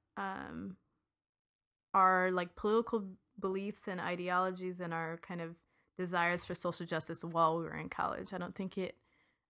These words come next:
um, was as embedded in how we were raised, um, at least not intentionally. And I think going to college, um,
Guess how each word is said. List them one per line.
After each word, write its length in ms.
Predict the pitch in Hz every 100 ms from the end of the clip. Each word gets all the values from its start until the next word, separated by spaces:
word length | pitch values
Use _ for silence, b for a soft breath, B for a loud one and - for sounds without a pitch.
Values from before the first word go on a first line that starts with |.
| 185
um, 480 | 175 165 165 165 175
was 260 | 185 190
as 160 | 185 175
embedded 500 | 175 165 170 170 170
in 120 | 165
how 260 | 170 185 180
we 160 | 180
were 480 | 180 170 165 165 170 _ _
raised, 600 | 185 175 175 233 277 - - _ _ _ -
um, 380 | 175 170 165 -
at 140 | 220 214
least 200 | 254 -
not 200 | 214 185
intentionally. 840 | 185 185 175 - 202 214 233 247 - _ _ _ _
And 140 | 208 190
I 60 |
think 240 | 190 202 196 - 180
going 240 | 190 190
to 80 | 190
college, 800 | - 175 180 175 175 170 - - -
um, 520 | 175 175 - 185 185